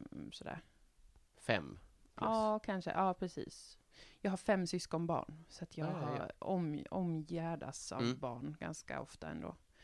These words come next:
Speaker 1: Men jag kan också, som sagt, vara ganska dissig. Om jag tycker att det inte är kul,
Speaker 2: Mm.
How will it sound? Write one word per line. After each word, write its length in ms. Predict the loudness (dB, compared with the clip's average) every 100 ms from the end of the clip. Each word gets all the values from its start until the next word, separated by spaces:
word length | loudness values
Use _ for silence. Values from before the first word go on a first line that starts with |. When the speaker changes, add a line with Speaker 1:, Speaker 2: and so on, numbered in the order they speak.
| -20 -16 0
Speaker 1:
Men 260 | 4 6
jag 140 | 6 6
kan 120 | 4
också, 220 | 4 0
som 140 | -2 0
sagt, 180 | 0 0
vara 100 | -2
ganska 220 | -2 -4
dissig. 300 | -4 -6 -2
Om 140 | 2
jag 120 | 2
tycker 220 | 0 -2 -2
att 80 |
det 60 | -2
inte 160 | -2 -4
är 40 |
kul, 540 | -4 -6 -4 -6 -6 -6
Speaker 2:
Mm. 140 | -6